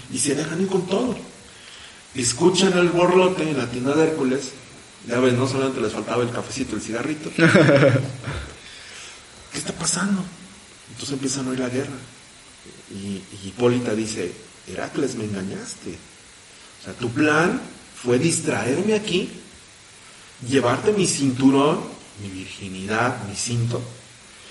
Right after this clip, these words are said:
Speaker 1: mientras eh, i-, iban a atacar a mis hermanas. Y obviamente sin su reina iban a perecer.
Speaker 2: Ujú.
Speaker 1: Entonces, eh, Heracles dice, "No, espérame,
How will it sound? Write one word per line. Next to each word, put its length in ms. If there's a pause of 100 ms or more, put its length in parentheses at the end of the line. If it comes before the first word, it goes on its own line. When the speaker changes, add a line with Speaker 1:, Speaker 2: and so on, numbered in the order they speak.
(1160)
Speaker 1:
mientras 760 (260)
eh, 180
i-, 280
iban 180
a 20
atacar 300
a 40
mis 180
hermanas. 640 (840)
Y 80
obviamente 440
sin 260
su 200
reina 420 (880)
iban 220
a 60
perecer. 460 (140)
Speaker 2:
Ujú. 300 (760)
Speaker 1:
Entonces, 420 (100)
eh, 220
Heracles 380
dice, 120
"No, 180
espérame, 600